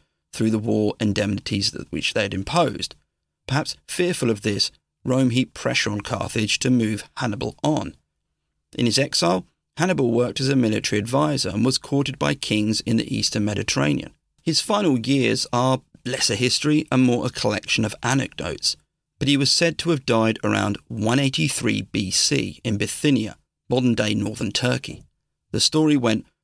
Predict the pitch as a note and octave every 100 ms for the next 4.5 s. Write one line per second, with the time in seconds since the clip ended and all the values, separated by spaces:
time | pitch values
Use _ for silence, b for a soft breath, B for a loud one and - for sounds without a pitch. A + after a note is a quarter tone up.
0 | - - - - C3+ C#3+ C#3 A#2+ B2 B2
1 | A#2 B2 A#2 A2+ A2+ A2+ - F#2 F#2 G2+
2 | F#2 - _ _ A2+ - G#2 G2+ G#2+ -
3 | A2+ G#2+ - F2+ D2 - _ _ _ _
4 | B2 A#2+ C#3 G#2